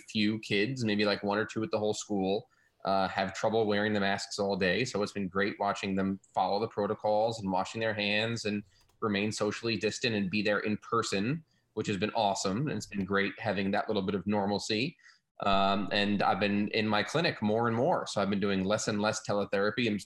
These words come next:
still, of course, doing a ton of it, uh, but just being back in the clinic and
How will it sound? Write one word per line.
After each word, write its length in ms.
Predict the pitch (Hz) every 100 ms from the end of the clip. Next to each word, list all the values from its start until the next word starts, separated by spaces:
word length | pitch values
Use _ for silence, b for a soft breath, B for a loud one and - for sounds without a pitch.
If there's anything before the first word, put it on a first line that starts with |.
| -
still, 240 | - - 107
of 120 | 95
course, 200 | 110 95
doing 160 | 101 92
a 60 |
ton 200 | - 143
of 80 | 107
it, 120 | 92 - _ B B _ -
uh, 440 | 98 98 98 101 90
but 340 | 101 95 98 - _ -
just 240 | - 92 - -
being 300 | - 110 113
back 220 | 107 113 110
in 80 |
the 60 | 101
clinic 480 | - 123 143 143 -
and 360 | 92 90 87